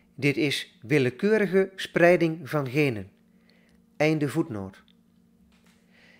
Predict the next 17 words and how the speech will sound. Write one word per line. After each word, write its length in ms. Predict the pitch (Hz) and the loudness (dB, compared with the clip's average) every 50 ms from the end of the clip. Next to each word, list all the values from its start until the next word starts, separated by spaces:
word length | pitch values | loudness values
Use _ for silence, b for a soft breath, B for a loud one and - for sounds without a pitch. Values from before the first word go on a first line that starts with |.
| b b b _ | b b b _
Dat 260 | - 123 180 196 196 | 0 4 4 4 4
is 200 | - 208 196 170 | 4 2 2 2
een 100 | 165 143 | 0 0
proces 520 | - 123 117 - - 180 208 233 - - | 0 -2 -2 0 2 2 2 2 -2 -6
dat 260 | - 127 135 127 - | -4 -2 -2 -2 -2
plaatsvindt 680 | - 165 185 208 226 220 - - 190 196 226 - - b b b b b b b | 0 0 2 2 2 0 0 0 0 0 0 -4 -12 b b b b b b b
omdat 360 | - 156 151 143 180 190 190 | -2 -2 2 2 2 2 2
in 180 | 202 165 160 147 | 0 -2 -2 -2
een 160 | 147 139 127 | -2 -2 -2
bepaalde 520 | 117 123 - - 185 202 220 226 170 135 | -4 -4 0 0 0 0 2 0 -2 -2
genenpool 800 | - - 143 170 202 208 196 175 - - 170 160 180 185 - b b b b b b b b b | -2 0 0 0 0 0 -2 -6 -4 -4 -2 -2 -2 -4 -6 b b b b b b b b b
veel 400 | - 110 104 139 180 214 240 226 | -12 -4 2 4 4 4 4 2
genen 560 | 156 117 147 160 165 180 190 208 220 220 - - | 0 2 2 4 4 4 2 0 -2 -6 -4 -4
in 180 | 170 151 131 | -2 -2 -2
verschillende 560 | 107 127 117 - - - 233 214 185 156 143 | -2 -4 -4 -2 -2 -2 -2 0 0 -2 -4
vormen 500 | 117 104 156 196 190 147 120 123 151 196 b b b b b b b | 0 4 6 6 6 6 2 -4 -6 -10 b b b b b b b
of 340 | - 160 151 - - - | 2 2 2 2 -4 -12